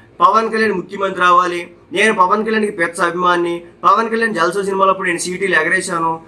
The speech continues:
పవన్ కళ్యాణ్ జగన్మోహన్ రెడ్డిని ఓడించి ముఖ్యమంత్రి అయితే నేను హ్యాపీగా ఫీల్ అవుతాను,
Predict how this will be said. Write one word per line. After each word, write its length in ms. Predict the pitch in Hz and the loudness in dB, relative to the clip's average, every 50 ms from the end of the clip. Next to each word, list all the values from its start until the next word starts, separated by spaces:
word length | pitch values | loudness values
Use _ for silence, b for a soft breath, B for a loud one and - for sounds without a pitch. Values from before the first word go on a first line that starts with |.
| B B B - | B B B 2
పవన్ 300 | 175 202 226 233 233 214 | 4 4 4 2 -2 -4
కళ్యాణ్ 340 | 226 226 220 226 220 208 | -4 -2 -2 -2 -2 -4
జగన్మోహన్ 460 | 165 165 165 185 202 214 214 208 202 202 | -4 -4 -4 -2 -2 0 0 0 0 0
రెడ్డిని 240 | 214 208 196 170 | 0 0 0 0
ఓడించి 320 | 165 190 196 208 208 - 175 | 0 0 0 0 -2 -8 -8
ముఖ్యమంత్రి 440 | 170 160 - 202 202 208 196 196 196 | -8 -6 -4 -2 -2 -2 0 -2 -2
అయితే 140 | 190 202 | -2 -2
నేను 180 | 196 175 175 160 | -2 -2 -2 -4
హ్యాపీగా 420 | 151 151 165 170 - 196 185 190 | -2 -2 -2 -2 -2 -4 -4 -4
ఫీల్ 180 | 180 170 175 170 | -2 -2 -2 0
అవుతాను, 440 | 165 156 - 160 156 156 156 156 | 0 -2 -2 -4 -4 -2 -2 -4